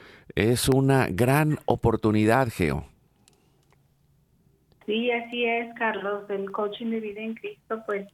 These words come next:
Speaker 2: em, tiene, tiene la misión de acompañar a, a las personas desde un enfoque cristiano, desde un,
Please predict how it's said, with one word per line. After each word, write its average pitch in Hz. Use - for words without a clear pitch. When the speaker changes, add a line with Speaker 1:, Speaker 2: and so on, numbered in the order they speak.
Speaker 2:
em, 180
tiene, 208
tiene 214
la 214
misión 208
de 220
acompañar 190
a, 196
a 190
las 175
personas 196
desde 180
un 190
enfoque 202
cristiano, 190
desde 185
un, 185